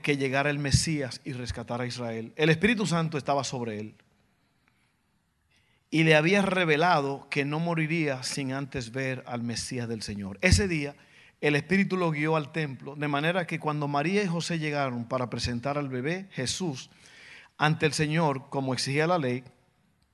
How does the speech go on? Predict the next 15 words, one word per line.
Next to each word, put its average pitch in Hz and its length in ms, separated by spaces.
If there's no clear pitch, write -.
Simeón 175 480
estaba 190 280
allí, 143 300
tomó 160 300
al 180 100
niño 190 240
en 175 60
sus 165 220
brazos 143 540
y 139 140
alabó 131 360
a 143 40
Dios 139 220
diciendo, 120 520
Señor 165 680